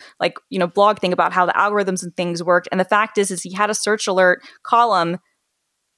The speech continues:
in nineteen ninety-nine in,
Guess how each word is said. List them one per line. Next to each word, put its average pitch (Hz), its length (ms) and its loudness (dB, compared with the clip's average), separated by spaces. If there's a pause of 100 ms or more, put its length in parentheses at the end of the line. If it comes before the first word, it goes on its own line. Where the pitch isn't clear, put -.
(160)
in 233 180 2
nineteen 226 360 0
ninety-nine 208 800 2 (360)
in, 202 520 2